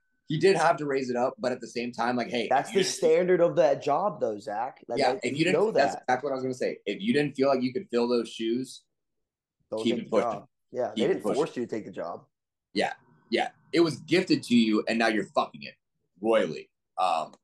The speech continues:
Speaker 2: They could
Speaker 1: so,
Speaker 2: have
Speaker 1: yeah.
Speaker 2: easily given that job to Shiano.
Speaker 1: Exactly. Um, moving on from there, let's get into our sprinkle in teams.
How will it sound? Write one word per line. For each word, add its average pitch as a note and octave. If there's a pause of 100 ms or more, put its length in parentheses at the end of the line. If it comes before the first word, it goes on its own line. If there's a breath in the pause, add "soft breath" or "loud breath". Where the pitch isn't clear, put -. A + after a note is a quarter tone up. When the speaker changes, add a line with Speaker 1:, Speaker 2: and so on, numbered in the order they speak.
(140)
Speaker 2:
They -
could D#3
Speaker 1:
so, C3
Speaker 2:
have C3
Speaker 1:
yeah. C#3
Speaker 2:
easily C#3+
given C3
that B2
job A#2
to A#2+
Shiano. G2 (840)
Speaker 1:
Exactly. - (180)
Um, G#2 (100)
moving D#3
on C3+
from C3
there, B2+
let's A#2+
get B2
into A2
our G#2 (720)
sprinkle A2+
in G#2
teams. G2